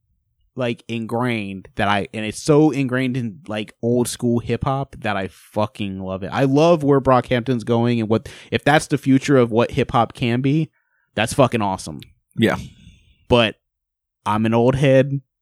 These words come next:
Speaker 1: and I love Run the Jewels. Austin, go ahead. <laughs>
Speaker 2: So, I'm not near as invested as Josh.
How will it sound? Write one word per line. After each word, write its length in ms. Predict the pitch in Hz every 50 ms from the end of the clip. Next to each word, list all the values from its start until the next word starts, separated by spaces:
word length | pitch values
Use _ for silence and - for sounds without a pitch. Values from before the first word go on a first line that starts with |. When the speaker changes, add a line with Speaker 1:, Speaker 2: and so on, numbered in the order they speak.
| _
Speaker 1:
and 180 | - 92 92 95
I 120 | 98 98
love 280 | 98 95 101 98 98 92
Run 160 | 98 107 104
the 80 | 92 95
Jewels. 540 | - 95 73 73 78 - - - - - _ _ _ _ _ _ _ _ _ _ -
Austin, 760 | - 123 151 165 - - - 208 196 185 185 190 - - - _ _ _ _ _ _ _ _ _ _ _ _ _ _ _ _ _ _ _ _ -
go 220 | 98 104 117 117
ahead. 300 | 117 123 120 - - - _ _ _ -
<laughs> 100 | 220 277 - -
Speaker 2:
So, 560 | - - - - 269 - - 339 311 - 92 - - - - - _ - 440 381 _ _ _ -
I'm 200 | 127 147 151 139
not 200 | 127 110 98 90
near 340 | 107 117 127 147 160 165 143
as 120 | 120 101
invested 540 | 101 90 85 87 80 - - - - - 104 - _ -
as 180 | 90 90 -
Josh. 460 | - - 76 55 - - - - -